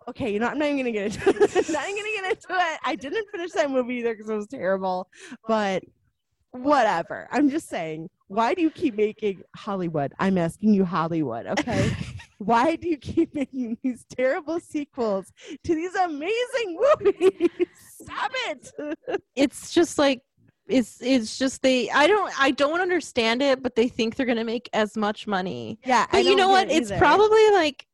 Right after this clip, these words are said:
Speaker 2: the pittance that they do make is probably enough to, like, make them be like, "That was worth it," you know?
Speaker 1: Yeah.
Speaker 2: It's 'cause
Speaker 1: Well,
Speaker 2: it's
Speaker 1: and it's not like, it's not like, um, like Marvel that has to make a new, you know, Fantastic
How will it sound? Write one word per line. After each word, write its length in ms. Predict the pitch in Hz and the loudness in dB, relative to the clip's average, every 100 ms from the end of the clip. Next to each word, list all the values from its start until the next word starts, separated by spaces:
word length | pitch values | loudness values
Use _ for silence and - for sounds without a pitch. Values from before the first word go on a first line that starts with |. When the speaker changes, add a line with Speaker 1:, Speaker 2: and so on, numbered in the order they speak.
| _ 247 | _ -6
Speaker 2:
the 420 | 262 277 277 233 - _ - | -2 0 0 -2 -6 _ -10
pittance 480 | - - 269 294 - | -6 -4 0 0 0
that 160 | 285 | 0
they 160 | 294 247 | 2 2
do 220 | 220 131 | 0 -2
make 360 | 220 226 226 - | 0 2 0 -2
is 200 | - 208 | -4 -4
probably 580 | - 220 202 202 202 190 | 0 2 2 2 0 2
enough 380 | 185 180 196 - | 0 0 0 -2
to, 120 | - | 0
like, 200 | 214 196 - | 0 0 -2
make 220 | 190 190 | -4 0
them 120 | 202 | 2
be 80 | 208 | 4
like, 160 | 185 196 | 2 2
"That 140 | 285 403 | 4 4
was 160 | 381 | 4
worth 260 | 254 359 - | 4 2 4
it," 240 | 185 - - | 2 2 0
you 140 | 269 | 2
know? 140 | 262 247 | 4 6
Speaker 1:
Yeah. 200 | 262 285 | 6 6
Speaker 2:
It's 180 | 906 _ - | 0 _ -10
'cause 100 | 247 | -2
Speaker 1:
Well, 100 | 349 | 0
Speaker 2:
it's 80 | - | 0
Speaker 1:
and 80 | 440 | -2
it's 220 | - - | -4 -6
not 320 | 349 392 480 - | -6 -4 -6 -6
like, 220 | 285 269 | -8 -8
it's 180 | 294 294 | -12 -8
not 220 | 302 339 | -8 -6
like, 220 | 285 269 254 | -8 -8 -6
um, 400 | 226 208 196 - _ _ _ - | -4 -4 -8 -12 _ _ _ -6
like 180 | 240 240 | -4 -2
Marvel 540 | 220 190 240 214 190 | -2 0 -2 -4 -4
that 140 | 180 202 | -6 -4
has 240 | 196 - | -6 -6
to 60 | 214 | -8
make 200 | 196 196 | -6 -6
a 80 | 190 | -6
new, 460 | 180 180 180 175 - | -4 -4 -4 -4 -6
you 140 | 208 | -6
know, 120 | 190 175 | -6 -6
Fantastic 640 | 214 196 202 202 - | -6 -6 -6 -8 -8